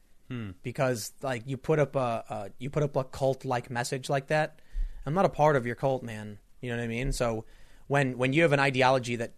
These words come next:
Speaker 2: that talks about safe spaces and they put signs in their window, nah, I'm not okay with that.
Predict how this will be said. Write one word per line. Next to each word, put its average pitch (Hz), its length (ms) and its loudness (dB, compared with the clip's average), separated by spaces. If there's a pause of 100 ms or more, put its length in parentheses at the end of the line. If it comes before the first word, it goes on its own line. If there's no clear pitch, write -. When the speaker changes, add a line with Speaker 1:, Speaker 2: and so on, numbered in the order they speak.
(120)
Speaker 2:
that 120 140 0
talks 123 280 0
about 117 200 0
safe 127 240 0
spaces 120 400 -2
and 107 240 -8
they 113 80 -2
put 131 180 -6
signs 120 300 -2
in 123 80 -4
their 110 80 -4
window, 110 480 -2 (720)
nah, 95 240 -8
I'm 101 80 -10
not 95 180 -12
okay 98 200 -12
with 95 100 -12
that. 110 220 -12